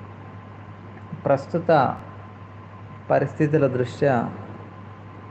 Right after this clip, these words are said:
ప్రతి ఒక్కరు కూడా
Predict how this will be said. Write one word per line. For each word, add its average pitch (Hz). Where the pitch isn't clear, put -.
ప్రతి 147
ఒక్కరు 151
కూడా 135